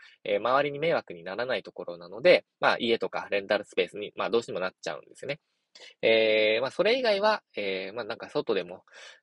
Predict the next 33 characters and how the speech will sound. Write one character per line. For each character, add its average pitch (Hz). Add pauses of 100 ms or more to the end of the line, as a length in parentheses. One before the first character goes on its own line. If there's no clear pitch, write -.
え 98
ー、 -
ま 110
あ、 101 (180)
何 123
で 123
も 123
ど 120
こ 127
で 123
も 127
で 120
き 147
る 139
よ 113
ね 139
っ 156
て -
い 90
う 87
仕 95
事 95
に 95
し -
て 110
い 107
き -
た 117
い 95
な 92
と -
思 87
っ -